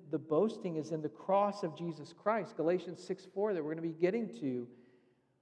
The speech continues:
but far be it from me to boast except in the cross of our Lord Jesus Christ, by which the world has been crucified to him and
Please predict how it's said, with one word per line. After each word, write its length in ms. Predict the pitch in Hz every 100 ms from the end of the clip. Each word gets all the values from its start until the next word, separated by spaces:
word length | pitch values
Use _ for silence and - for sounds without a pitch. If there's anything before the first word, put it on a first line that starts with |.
| _ _ -
but 280 | 165 - -
far 260 | 196 220
be 260 | 185 208 226
it 160 | 220
from 140 | 202 185
me 140 | 202
to 80 | 185
boast 360 | 185 196 196 190
except 400 | 190 - 202 190
in 140 | 190
the 60 | 185
cross 480 | - 190 202 202
of 120 | 202 185
our 140 | 180
Lord 340 | 180 196 196
Jesus 380 | 165 202 180 185
Christ, 460 | - 196 190 185 -
by 120 | 175
which 300 | 185 190 -
the 80 | 180
world 280 | 180 196 185
has 140 | 160
been 180 | 170 165
crucified 760 | - 226 226 220 226 185 180
to 60 | 170
him 280 | 170 180 170
and 140 | 156